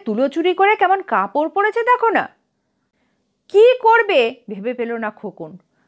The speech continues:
আত্মগ্লানিতে সমস্ত অন্তর ভরে উঠল তার।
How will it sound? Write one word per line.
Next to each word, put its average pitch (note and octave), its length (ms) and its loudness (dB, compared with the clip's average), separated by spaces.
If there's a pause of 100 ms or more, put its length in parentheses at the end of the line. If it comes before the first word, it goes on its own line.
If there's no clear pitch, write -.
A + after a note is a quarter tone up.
আত্মগ্লানিতে C4+ 920 -2
সমস্ত C4 520 -10 (100)
অন্তর A3+ 480 -4
ভরে A3 340 0
উঠল G3 320 -8
তার। E3+ 240 -8